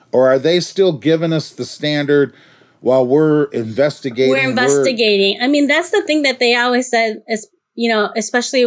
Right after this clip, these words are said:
Speaker 2: the, the, some, the times that I've gone to school boards or principals about situations that have happened within their school that they don't address, it has always been a he said, she said type of situation.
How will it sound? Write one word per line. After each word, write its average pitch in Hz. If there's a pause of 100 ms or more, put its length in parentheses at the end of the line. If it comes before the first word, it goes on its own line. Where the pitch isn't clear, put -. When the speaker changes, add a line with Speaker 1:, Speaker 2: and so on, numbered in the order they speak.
(380)
Speaker 2:
the, 226 (140)
the, 220
some, 226
the 220
times 240
that 208
I've 202
gone 196
to 190
school 220
boards 214
or 180 (300)
principals 226
about 190
situations 202
that 202
have 190
happened 196
within 190
their 180
school 190
that 190
they 185
don't 180
address, 180 (260)
it 240
has 247
always 285
been 269
a 240
he 277
said, 262
she 262
said 240
type 226
of 214
situation. 202